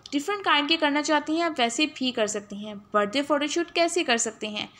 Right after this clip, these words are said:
या डिफरेंट काइंड के स्टाइलिंग आइडियाज़, पिकनिक पे फोटोशूट कैसे कर सकते हैं, बहुत कुछ आपको मिलेगा हमारी इस वीडियो में। वीडियो को एंड तक लाजमी देखें क्योंकि डिफरेंट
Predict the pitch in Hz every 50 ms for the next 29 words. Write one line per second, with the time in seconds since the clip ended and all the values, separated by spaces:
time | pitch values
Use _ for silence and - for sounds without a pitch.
0 | - - - - - _ _ _ _ _ _ _ _ _ _ _ _ _ - 320
1 | 311 285 339 320 381 392 392 381 370 330 311 311 311 359 - - - 277 247 254
2 | 285 311 311 302 294 285 277 294 302 302 302 - - 254 - 294 311 302 - 330
3 | 320 320 302 285 294 285 320 311 302 - 294 294 294 320 311 311 302 302 311 302
4 | 302 - 311 302 311 330 311 - - 320 370 440 427 427 - 392 339 349 359 339
5 | 330 330 - 349 339 320 285 294 285 320 349 349 320 269 240 233 302 359 381 -
6 | - 240 226 208 214 214 208 202 196 196 196 214 226 208 214 214 214 220 208 208
7 | 208 208 220 220 - 240 233 220 233 247 233 - 277 277 262 277 269 269 - 349
8 | 370 - - 339 330 392 381 339 269 - 240 - - - 320 370